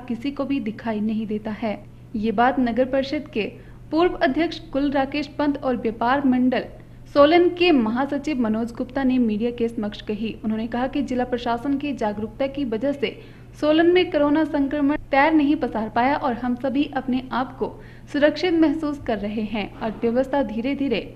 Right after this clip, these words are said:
पटरी पर भी लौटने लगी है। नगर परिषद के पूर्व अध्यक्ष कुल राकेश पंत और व्यापार मंडल सोलन के महासचिव मनोज गुप्ता ने जिला प्रशासन की प्रशंसा करते हुए कहा कि पाँच माह में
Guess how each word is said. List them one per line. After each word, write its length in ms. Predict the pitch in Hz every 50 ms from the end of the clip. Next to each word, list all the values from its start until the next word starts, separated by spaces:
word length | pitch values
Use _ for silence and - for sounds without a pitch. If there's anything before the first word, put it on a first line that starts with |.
| -
पटरी 300 | - 262 254 254 - 320
पर 180 | 311 320 320 311
भी 160 | 269 302 311
लौटने 400 | 269 269 226 214 - - 226 214
लगी 280 | 214 226 208 202 220 220
है। 340 | 208 233 214 196 - - - - - - - - - - 233
नगर 260 | 226 226 220 240 254
परिषद 400 | 240 262 254 254 - 285 285 - -
के 80 | 302
पूर्व 360 | 302 - - 233 247 240 247 269
अध्यक्ष 380 | 277 240 - 285 302 302 - - - - - - - -
कुल 200 | - 285 311 311
राकेश 380 | 294 311 294 294 302 311 302 -
पंत 280 | - - 311 302 294
और 160 | - - 294 254
व्यापार 380 | - 233 220 - 220 226 262
मंडल 420 | 269 262 269 262 262 269 285 285 285 - - - - - - - - -
सोलन 300 | 269 269 277 311 311 320
के 140 | 320 339 311
महासचिव 560 | 262 233 226 226 226 254 262 262 302 269 240
मनोज 300 | 233 214 214 226 233 220
गुप्ता 320 | - 254 247 - - 269
ने 140 | 269 277 277
जिला 240 | 247 - 233 233 233
प्रशासन 480 | 233 226 220 - 226 233 233 269 277
की 180 | 277 269 285 285
प्रशंसा 580 | 277 - 220 - 214 - 240 254 254 254 277 269
करते 300 | 277 233 208 202 - 233
हुए 180 | 226 240 220
कहा 280 | 214 - 214 226 247 277
कि 240 | 269 - - 302 302
पाँच 480 | 294 - - 233 226 254 277 262 - -
माह 160 | 262 262 269
में 200 | 247 208 - -